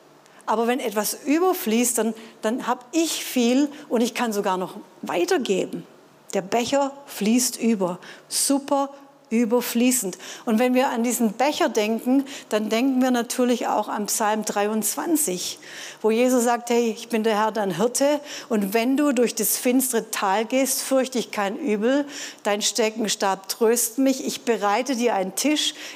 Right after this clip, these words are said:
im Angesicht deiner Feinde und dein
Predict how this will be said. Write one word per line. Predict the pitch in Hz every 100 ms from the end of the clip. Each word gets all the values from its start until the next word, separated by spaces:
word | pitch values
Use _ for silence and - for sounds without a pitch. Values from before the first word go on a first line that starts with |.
| -
im | 311 247
Angesicht | 262 214 254 262 233 233 -
deiner | 202 202
Feinde | - - 196 214 262 269 - - -
und | 214
dein | 208 202